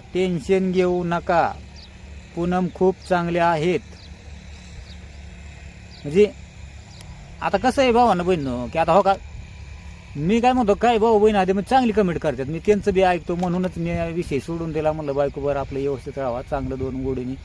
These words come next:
काय, कशाला मोकारच काय आहे का नाही, काय काय म्हणजे भाऊ बहीण आपल्याला चांगली कमेंट करतात दाजीला, काय काय आता लय लांबलंच कमेंट करतात, दाजीला सांगतात, प्रत्येक वेळेस समजून सांगतात सारखं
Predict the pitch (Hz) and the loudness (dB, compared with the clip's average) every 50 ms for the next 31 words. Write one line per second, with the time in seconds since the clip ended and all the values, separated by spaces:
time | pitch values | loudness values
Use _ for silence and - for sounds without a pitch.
0 | - - - - - - - - - - 254 277 254 233 - 240 220 - 240 220 | -16 -16 -16 -16 -14 -16 -16 -16 -6 -4 -4 -2 -2 -2 -2 -2 -2 0 0 0
1 | 220 208 202 185 - 175 175 156 135 - 165 156 143 160 147 143 127 127 120 - | 2 2 0 0 0 -2 -2 -4 -2 0 0 2 2 0 -2 -2 -4 -6 -4 0
2 | 196 226 233 190 196 196 202 208 208 214 202 233 220 196 190 202 196 208 202 190 | 0 0 4 4 4 4 4 0 0 2 2 4 4 4 4 2 2 0 0 2
3 | 202 202 196 - 233 240 240 226 196 220 190 185 160 147 156 135 143 131 120 123 | 0 0 0 0 0 2 2 4 4 4 4 4 0 0 0 0 -2 -2 -2 -4
4 | 113 107 107 104 107 - - - - - - - - 214 226 220 185 208 208 208 | -6 -6 -10 -12 -14 -16 -20 -20 -20 -20 -20 -4 2 4 4 4 6 4 4 6
5 | 214 214 202 208 233 233 240 247 233 226 226 196 214 196 - 226 214 208 190 180 | 4 4 4 4 6 6 6 4 4 4 0 0 0 0 2 2 2 2 2 4
6 | 190 208 175 175 196 190 - - - - 160 180 185 180 180 185 190 180 - 185 | 4 2 4 4 2 2 0 -14 -10 0 2 2 2 4 2 2 0 0 0 -2
7 | 185 185 151 - 196 190 - - 190 185 - - 214 196 180 202 220 240 220 - | -2 -2 0 0 0 0 0 -2 -6 -6 -2 -2 -2 -2 2 2 2 2 2 2
8 | 247 233 208 202 208 170 151 165 151 131 147 135 - 160 143 - - | 2 2 4 4 2 0 0 -4 -2 -2 -4 -4 -2 -4 -4 -4 -8